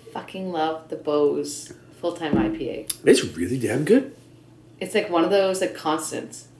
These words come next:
Speaker 1: So yes, that's the one I could sit on the beach and just
Speaker 2: And just sip
Speaker 1: it's
Speaker 2: that
Speaker 1: gotta be
Speaker 2: bad boy.
Speaker 1: hot out.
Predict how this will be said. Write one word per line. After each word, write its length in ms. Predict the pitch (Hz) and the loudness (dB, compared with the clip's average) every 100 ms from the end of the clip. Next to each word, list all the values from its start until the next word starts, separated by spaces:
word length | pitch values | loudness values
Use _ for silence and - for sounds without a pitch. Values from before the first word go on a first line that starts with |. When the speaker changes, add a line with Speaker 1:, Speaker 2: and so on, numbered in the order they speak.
| - - | -20 -20
Speaker 1:
So 160 | - 185 | -4 2
yes, 420 | 170 139 - - | 4 2 0 -8
that's 260 | - 165 - | -6 -6 -4
the 60 | |
one 160 | 160 156 | -2 0
I 80 | 151 | 0
could 220 | 156 156 | -4 -6
sit 200 | - 214 | -4 0
on 360 | 226 220 226 220 | 2 2 2 0
the 60 | - | -4
beach 380 | 190 190 - - | -10 -10 -12 -8
and 200 | 165 160 | -8 -6
just 260 | 156 - | -8 -10
Speaker 2:
And 100 | 98 | -10
just 160 | 95 - | -6 0
sip 180 | - - | 2 2
Speaker 1:
it's 80 | - | 4
Speaker 2:
that 60 | |
Speaker 1:
gotta 120 | 208 202 | 4 6
be 80 | |
Speaker 2:
bad 100 | 214 | 6
boy. 60 | 202 | 6
Speaker 1:
hot 160 | 196 196 | 6 8
out. 340 | 208 220 - | 6 4 0